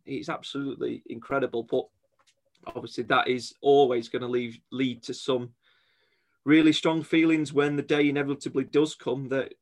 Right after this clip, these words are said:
Chris was not gonna be manager anymore. And obviously that was last night. Um, and I think, I think you're right, Adam, in, in saying that obviously if, if United really do get the next appointment right, and I'm sure we'll come on to who we think that might be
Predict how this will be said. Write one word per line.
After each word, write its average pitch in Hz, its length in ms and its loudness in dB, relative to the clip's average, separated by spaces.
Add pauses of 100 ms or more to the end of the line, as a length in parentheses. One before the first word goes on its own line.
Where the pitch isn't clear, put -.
Chris - 380 -2
was 135 260 -6
not 131 240 -4
gonna 135 140 -6
be 139 100 -2
manager 139 320 -6
anymore. 113 380 -6
And 113 80 -10
obviously 117 260 -14
that 123 140 -6
was - 120 -14
last 120 260 -10
night. 120 240 -12 (680)
Um, 117 600 -4
and 123 100 -6
I 123 40 -6
think, 139 320 -4
I 131 60 -8
think 165 180 -6
you're 131 120 -4
right, 143 240 2
Adam, 117 180 -6
in, 120 140 -6
in 123 140 -12
saying 123 260 -4
that 120 100 -8
obviously 127 380 -2
if, 131 180 -8 (140)
if - 180 -10
United 123 420 -10
really 127 200 0
do 123 180 -4
get 123 160 -8
the 123 60 -10
next - 240 -12
appointment 113 400 -6
right, 120 360 -6
and 113 300 -14
I'm 123 80 -12
sure 120 160 -6
we'll 113 100 -6
come 120 140 -10
on 117 120 -6
to 120 100 -8
who 127 100 -4
we 117 100 -6
think 117 180 -12
that 117 140 -8
might 117 240 -10
be 120 280 -6